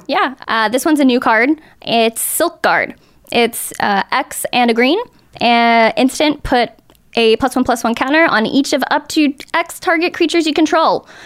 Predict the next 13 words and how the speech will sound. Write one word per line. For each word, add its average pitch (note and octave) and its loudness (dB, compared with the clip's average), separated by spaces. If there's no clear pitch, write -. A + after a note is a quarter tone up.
Auras, F#4 2
equipments, D#4 0
and A3 2
modified D4 0
creatures D4+ 0
you B3+ 0
control B3 2
gain A#3+ 0
hexproof A#3+ 0
until A3 0
end B3+ 4
of C4 0
turn. G3 0